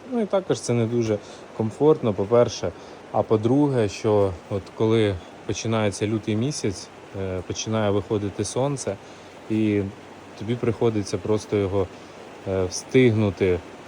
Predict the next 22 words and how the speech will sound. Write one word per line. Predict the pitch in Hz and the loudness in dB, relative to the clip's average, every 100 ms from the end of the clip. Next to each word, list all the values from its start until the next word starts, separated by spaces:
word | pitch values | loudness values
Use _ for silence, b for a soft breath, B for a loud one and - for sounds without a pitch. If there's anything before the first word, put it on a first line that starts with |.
| - | -18
встати | - - - 110 95 98 | -14 -4 4 4 4 -2
в | |
чотири | - - 117 107 | -6 -2 2 4
ранку, | 104 135 147 131 104 90 87 - - | 4 4 2 -4 -4 -4 -6 -14 -8
м, | 98 98 104 120 | -4 0 0 -2
зрізати. | 98 - - 101 104 113 156 143 127 - 95 B B - - | -4 -4 -4 0 2 2 2 4 4 4 -2 B B -20 -4
І | 104 104 | 2 2
отут | - 135 - 110 | 4 0 0 2
треба | 117 117 107 | 6 6 4
встигнути | 101 - 127 131 117 - 95 | -2 2 2 4 0 -2 0
до, | 104 107 98 92 - B B B - - | 6 6 6 2 -2 B B B -20 -8
е, | 95 | -2
восходу | 92 104 - 120 113 107 | 0 0 0 0 2 2
сонця | - 165 175 - 107 95 - | 0 -2 0 0 0 0 -6
це | 117 | -4
все | 113 - | -2 2
упакувати | 113 101 104 113 117 143 - | 2 2 0 2 4 4 2
і | 110 | -4
сховати | - 107 120 117 107 B B B - | -2 2 2 4 2 B B B -4
в | |
холодильну | 110 104 101 123 123 113 104 - - - | 4 4 6 6 6 2 0 -6 -16 0
камеру. | 110 95 90 | 2 2 -2